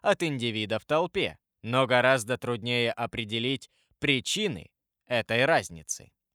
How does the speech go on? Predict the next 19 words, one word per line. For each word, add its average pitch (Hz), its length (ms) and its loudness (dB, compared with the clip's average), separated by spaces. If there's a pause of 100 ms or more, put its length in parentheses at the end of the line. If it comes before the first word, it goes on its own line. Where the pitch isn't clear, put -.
(240)
Для 139 260 4
того, 202 320 4
чтобы 185 500 -2 (180)
хоть - 360 -2
несколько 165 680 -2
разъяснить 123 720 -2
себе 123 420 -2
эти 131 280 -2
причины, 110 680 -4 (460)
мы 185 220 2
должны 190 400 4
вспомнить 151 600 -2
одно 123 380 -2
из 120 160 0
положений 117 640 0
современной 107 720 -4
психологии, 120 840 -2 (520)
а 117 220 4
именно, 156 680 0